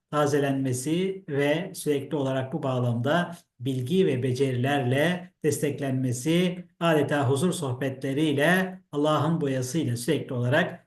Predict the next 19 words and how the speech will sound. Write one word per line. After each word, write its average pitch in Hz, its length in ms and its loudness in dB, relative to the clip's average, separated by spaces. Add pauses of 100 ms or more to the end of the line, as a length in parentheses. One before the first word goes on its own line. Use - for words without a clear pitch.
(120)
boyanması, 147 920 2
yeni 160 180 4
enerjiler 127 520 0
alması 151 760 0 (220)
oldukça 156 840 0
önemlidir 127 560 -2
değerli 123 340 -8
dostlar. - 440 -20 (420)
Evet, 175 240 2
bugün 175 480 4
sizlerle 151 600 2
değerli 139 260 -2
dostlar, 151 640 -2
ahlak 165 460 -2
konusu 147 360 -4
üzerine 139 680 -2
muhabbet 147 460 -4
etmiş - 300 -10
olduk. 151 440 -4